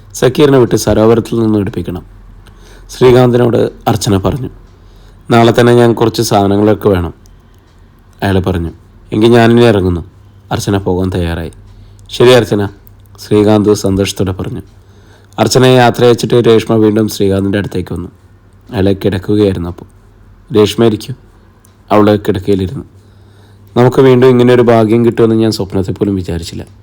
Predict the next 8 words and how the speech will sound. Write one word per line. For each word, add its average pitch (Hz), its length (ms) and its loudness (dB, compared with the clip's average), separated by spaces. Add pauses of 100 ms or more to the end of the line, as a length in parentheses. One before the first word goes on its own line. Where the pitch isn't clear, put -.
(480)
അയാൾ 90 180 -2
പറഞ്ഞു. 85 300 -8 (500)
"ഞാനും." 98 340 0 (600)
"ആ 135 60 4
സക്കീർ 120 360 0
ഒരു 120 240 2
കട്ടുറുമ്പാണല്ലേ?" 98 640 -4 (460)
"അതെ, 95 220 -6